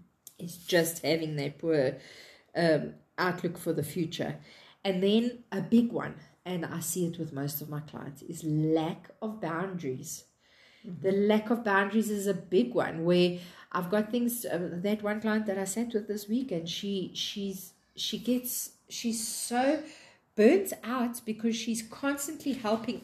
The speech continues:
Speaker 1: everybody. Her family comes and asks her for money, and she goes and takes loans out to help them.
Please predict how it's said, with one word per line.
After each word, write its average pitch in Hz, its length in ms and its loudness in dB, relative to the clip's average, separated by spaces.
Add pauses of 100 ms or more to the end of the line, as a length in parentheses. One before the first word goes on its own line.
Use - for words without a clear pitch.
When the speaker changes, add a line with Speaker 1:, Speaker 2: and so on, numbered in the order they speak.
Speaker 1:
everybody. 262 720 2 (280)
Her 240 100 8
family 320 520 6
comes 285 320 -4
and 240 160 -6
asks 247 360 -6
her 262 120 2
for 269 160 -4
money, 214 280 -2
and 202 140 -2
she 339 460 6
goes 240 300 4
and 247 140 -2
takes 247 340 -2
loans 262 560 2 (100)
out 247 480 2 (440)
to 330 120 6
help 247 400 4
them. 294 500 4